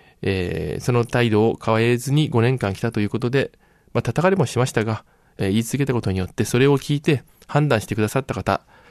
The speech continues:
えー、並びにその言葉について、えー、信じて、えー、いろいろな形で活動された方に改めて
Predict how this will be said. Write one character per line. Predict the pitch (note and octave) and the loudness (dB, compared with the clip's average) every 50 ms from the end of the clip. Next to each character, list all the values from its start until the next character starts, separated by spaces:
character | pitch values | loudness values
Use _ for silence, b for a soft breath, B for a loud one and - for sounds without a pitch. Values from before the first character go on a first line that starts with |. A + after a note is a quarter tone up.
| b b b b | b b b b
え | - G#2 G2+ | 0 0 2
ー、 | G2+ | 2
並 | A2 A#2 C3 B2+ | 2 2 2 2
び | C3 B2+ | 2 2
に | C3 B2 | 2 2
そ | A#2 - A#2+ | 2 2 2
の | A#2 A#2 A2+ | 2 2 0
言 | - - - - A#2+ A#2 | -2 -6 -2 -2 0 0
葉 | A2+ G#2 G2+ | 2 0 0
に | G2+ G2 G2 A2+ A2 | 0 -2 -2 -4 -4
つ | - - A#2+ | -4 -2 -4
い | G#2+ G2+ | -4 -4
て、 | _ - D3 C3 - b b b b b b b A2+ | _ -2 -2 -2 -2 b b b b b b b -6
え | - - | -4 -4
ー、 | F#2+ | -4
信 | - - A2+ G#2 | -2 -2 -4 -2
じ | F#2 F2+ | -4 -4
て、 | - F#2+ E2 - - b b b b b b | -2 -4 -4 -4 -6 b b b b b b
え | F#2 F#2 | -2 0
ー、 | |
い | F#2 | 2
ろ | G2 G2 | 2 2
い | G2 | 2
ろ | G2+ | 2
な | G2+ G2+ | 0 0
形 | G#2+ G#2 G#2+ A2 - - | 0 -2 -2 -4 -4 0
で | - D3 C3+ - b b b b b | 0 0 0 0 b b b b b
活 | b - G2+ - - | b -6 -4 -2 0
動 | A2 G#2 | 0 0
さ | - - | 0 0
れ | G#2 | -2
た | G2+ - | -2 0
方 | G#2 G#2+ G#2 - G#2+ | -2 -2 0 0 2
に | A#2+ C3 - - _ _ - | 2 0 0 -2 _ _ -4
改 | - G2+ G#2+ - D3 | -2 -2 0 2 2
め | C3 A#2 | 2 2
て | A#2 - C3 - - | 2 2 0 0 0